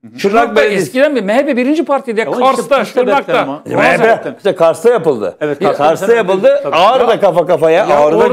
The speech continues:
Speaker 2: geçen savcı soyad seçildi.
Speaker 3: Evet. Şimdi
Speaker 2: O, o da
Speaker 3: ama
Speaker 2: polislerle, askerlerle
Speaker 1: Ama
Speaker 2: seçildi.
Speaker 1: hem, o hem de bir de şeydi, o başka aşiretlerle
Speaker 3: E,
Speaker 1: de orada
Speaker 3: o
Speaker 1: bir
Speaker 3: da Kürttür ya.
Speaker 1: irfaiyle
Speaker 3: Or-,
Speaker 1: bir
Speaker 3: oranın
Speaker 1: kuruldu.
Speaker 3: çocuğudur ya,
Speaker 1: Ama
Speaker 3: savcısı.
Speaker 1: hocam, ya tabii şimdi, e, benim demek istediğim şuydu.
Speaker 2: Zaten iki adam diyor, benim arkadaşım diyor ya,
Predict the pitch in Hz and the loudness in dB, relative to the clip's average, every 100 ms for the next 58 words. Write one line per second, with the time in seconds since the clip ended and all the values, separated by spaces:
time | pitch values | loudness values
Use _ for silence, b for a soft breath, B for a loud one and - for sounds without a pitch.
0 | 208 240 233 226 214 220 208 277 285 262 | 2 2 2 2 0 0 2 2 2 0
1 | 214 262 269 269 269 - 185 196 202 _ | -2 0 0 0 -2 -4 -2 -2 -4 _
2 | _ - 123 - 240 - _ 185 285 214 | _ -20 -6 -2 -2 -4 _ 0 0 2
3 | 254 233 175 269 269 254 254 220 - 262 | 0 0 0 2 2 2 2 0 0 2
4 | 269 247 175 208 220 - 294 240 240 220 | 2 0 0 -2 -4 -4 -2 -2 -2 -2
5 | 220 - 208 170 123 - 160 151 143 156 | -4 -2 -4 -4 -8 -6 -4 -4 -2 -4
6 | - 170 - 160 175 160 147 139 139 143 | -2 -6 -6 -6 -4 -4 -4 -4 -4 -2
7 | 190 190 214 330 - 311 143 320 302 285 | -2 -2 -2 -2 -4 -6 -4 -4 -2 -2
8 | 247 269 262 247 277 320 302 262 247 226 | 0 0 2 0 0 -4 -8 -6 -4 -4
9 | 311 330 285 294 - 220 202 226 185 170 | -4 -6 -8 -10 -6 -4 -4 -4 -8 -4
10 | 180 175 185 - 175 175 170 151 151 190 | -4 -4 -8 -10 -6 -4 -4 -6 -4 -4
11 | 175 185 - 165 170 - 160 117 123 113 | -4 -6 -6 -6 -4 -2 -4 -2 -2 -2
12 | 156 143 156 147 156 151 143 151 165 156 | -4 -2 0 0 -2 -2 -2 0 0 0
13 | 165 165 165 226 233 147 | -2 -2 0 2 0 -2